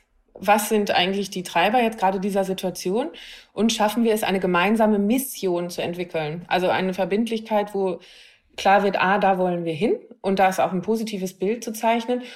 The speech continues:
und B, zu versprechen, dass der Prozess ein integrer, ein transparenter, ein partizipativer sein wird und das auch halten.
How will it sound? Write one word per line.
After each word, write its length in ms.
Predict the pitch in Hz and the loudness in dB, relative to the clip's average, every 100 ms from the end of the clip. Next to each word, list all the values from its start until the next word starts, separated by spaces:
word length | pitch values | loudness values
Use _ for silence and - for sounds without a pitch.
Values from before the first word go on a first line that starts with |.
| - | -8
und 220 | 190 196 | -2 0
B, 300 | 196 202 233 | 0 0 0
zu 120 | 226 208 | -2 -4
versprechen, 500 | 196 - 190 202 214 | -4 -2 -2 0 0
dass 120 | 196 | 0
der 120 | 190 | -4
Prozess 420 | 190 180 214 214 | -4 -4 -4 -2
ein 160 | 214 180 | -2 -4
integrer, 460 | 180 - 220 214 | -4 -2 -4 -2
ein 140 | 202 190 | -2 -2
transparenter, 640 | 185 180 - 170 170 185 | -4 -6 -4 -2 -2 -2
ein 100 | 185 | -4
partizipativer 800 | 180 185 180 180 170 165 185 196 | -4 -8 -8 -6 -6 -6 -2 -2
sein 320 | 170 160 160 | -2 -6 -6
wird 180 | 151 151 - - - - | -8 -10 -14 -20 -10 -2
und 200 | 202 196 | 0 0
das 160 | - | 0
auch 220 | 175 170 | -2 -2
halten. 500 | 170 165 165 160 - | -2 -4 -4 -8 -10